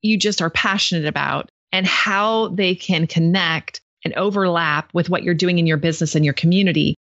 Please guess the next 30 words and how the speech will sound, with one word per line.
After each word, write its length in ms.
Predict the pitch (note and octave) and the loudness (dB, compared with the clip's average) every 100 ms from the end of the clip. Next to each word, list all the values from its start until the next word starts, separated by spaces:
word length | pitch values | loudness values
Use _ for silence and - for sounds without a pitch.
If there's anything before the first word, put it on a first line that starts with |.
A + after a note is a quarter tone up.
| _ - | _ -2
and 220 | G3+ G3 | 0 0
just 340 | - D4+ C#4+ | 0 0 -2
be 120 | - | -2
a 40 | A3 | 0
little 160 | G3 | 0
braver. 500 | F3 E3+ F3 E3 D#3 D#3 | 0 0 0 2 0 0
And 180 | F#3+ F#3 _ _ | 0 -2 _ _
kind 220 | - D#4 | -2 0
of 80 | E4+ | 0
throwing 320 | - G#3+ G3+ | 0 0 0
into 240 | - G3 F#3+ | 2 2 2
that, 240 | D#3+ D3+ | 0 0
there's 180 | G3 F#3 | 0 0
a 60 | G3 | 0
lot 180 | G3+ | 0
of 80 | G#3 | -2
studies 500 | - - F3+ F3+ E3+ | -6 -4 -2 0 -2
that 100 | E3 | -2
have 80 | E3 | -4
come 160 | - F3+ | 0 0
out 160 | D#3+ | 0
in 60 | F3 | 0
the 80 | E3 | 0
last 360 | D#3+ D#3+ - | 0 -2 -2
year 180 | D#3+ F#3 | -2 0
or 60 | F3+ | 0
so 380 | - D#3+ D3+ D#3 _ | 0 0 0 -4 _
that 120 | - F3 | -4 -2
show 340 | - G3 F#3 | 0 0 0
that, 340 | F3 D#3 D3+ | 0 -2 -2